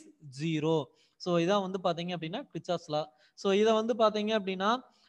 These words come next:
எப்படி நமக்கு சொல்றாங்க அப்படின்னா, இது ஒரு பாயிண்ட்னு வச்சுப்போமே. So, இந்த பாயிண்ட்ல மீட் ஆகக்கூடிய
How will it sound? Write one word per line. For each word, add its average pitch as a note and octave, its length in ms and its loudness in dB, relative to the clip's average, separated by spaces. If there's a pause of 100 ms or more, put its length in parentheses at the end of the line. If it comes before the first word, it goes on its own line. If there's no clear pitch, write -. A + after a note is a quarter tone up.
எப்படி G3 320 0
நமக்கு G#3+ 300 0
சொல்றாங்க G3+ 420 0
அப்படின்னா, F3+ 240 -4
இது G#3+ 200 0
ஒரு G3+ 180 2
பாயிண்ட்னு F#3+ 420 -2
வச்சுப்போமே. F3 380 -6 (300)
So, G#3 180 2
இந்த B3 360 2
பாயிண்ட்ல G#3+ 760 2 (160)
மீட் A3 280 -2
ஆகக்கூடிய A3+ 640 2